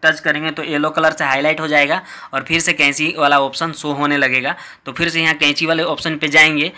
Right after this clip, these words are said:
अब जो है ये कर्सर के दाहिने पार्ट वाला पूरा पोर्शन हटाना पड़ेगा, ठीक है ना। तो trim to right of the playhead कर देंगे तो दाहिना पार्ट भी हट गया। अब बीच में जो है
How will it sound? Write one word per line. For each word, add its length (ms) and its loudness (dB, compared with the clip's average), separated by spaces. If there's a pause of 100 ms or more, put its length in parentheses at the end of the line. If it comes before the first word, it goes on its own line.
(300)
अब 160 4
जो 120 0
है 240 -2
ये 140 0
कर्सर 380 0
के 120 -8
दाहिने 340 0
पार्ट 260 2
वाला 200 4
पूरा 220 -4
पोर्शन 360 -2
हटाना 420 2
पड़ेगा, 400 -4 (280)
ठीक 80 -2
है 60 2
ना। 100 2
तो 160 -4
trim 300 0
to 140 -2
right 220 4
of 120 -6
the 120 0
playhead 320 0
कर 160 0
देंगे 180 -6
तो 120 -8
दाहिना 320 2
पार्ट 220 2
भी 100 -6
हट 160 0
गया। 140 -4
अब 140 -6
बीच 240 -8
में 120 -4
जो 140 -2
है 240 -2